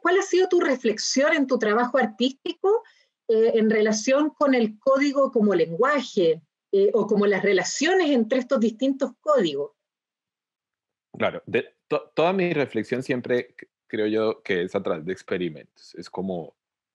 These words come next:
Speaker 2: como me gusta pensar a-, a-, acerca de cosas que me interesan. Es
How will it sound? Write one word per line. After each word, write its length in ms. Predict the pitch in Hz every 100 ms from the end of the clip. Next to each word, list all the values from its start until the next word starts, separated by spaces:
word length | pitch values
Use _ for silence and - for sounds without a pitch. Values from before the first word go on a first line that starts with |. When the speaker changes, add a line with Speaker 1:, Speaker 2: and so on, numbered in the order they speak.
| _ _ _ _ _ _ _ _ _ _ _ _
Speaker 2:
como 240 | - 123 117
me 140 | 107
gusta 600 | 117 123 - 127 127 - _ _ _ _
pensar 720 | - 113 98 92 - 107 107 - _
a-, 580 | - 110 98 92 82 76 -
a-, 540 | 87 80 - 60 - _ _ _ _ _
acerca 840 | 98 - - - 107 104 117 113 110
de 180 | 98 92
cosas 300 | 95 104 -
que 100 | 110
me 80 | 98
interesan. 480 | 87 87 85 76
Es 260 | 85 -